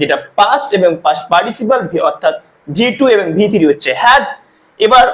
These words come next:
have দিয়ে আমি বাক্যগুলো দেখে দিলাম যে have এর মানে আছে অর্থ বোঝাতে কিভাবে ব্যবহার করতে হয় আর নেওয়ার ক্ষেত্রে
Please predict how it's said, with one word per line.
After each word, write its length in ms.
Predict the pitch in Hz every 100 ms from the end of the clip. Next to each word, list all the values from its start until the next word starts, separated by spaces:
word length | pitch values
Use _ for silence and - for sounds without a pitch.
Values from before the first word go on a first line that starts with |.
| - - _ -
have 200 | 190 202 202 - - _ 151
দিয়ে 140 | 185 175
আমি 100 | 220 160
বাক্যগুলো 380 | 147 175 175 214
দেখে 160 | 165 -
দিলাম 160 | 180 254 233
যে 60 | 202 -
have 240 | - 220 214 262
এর 80 | 262 - - _
মানে 120 | 156 143 170
আছে 220 | 190 - 226
অর্থ 140 | 214 214 165
বোঝাতে 260 | 196 160 147
কিভাবে 240 | 156 151 143
ব্যবহার 180 | 156 165
করতে 180 | 190 233
হয় 120 | 269 285 - _ _ 147
আর 80 | 143 156
নেওয়ার 260 | 202 233 240
ক্ষেত্রে 200 | 233 254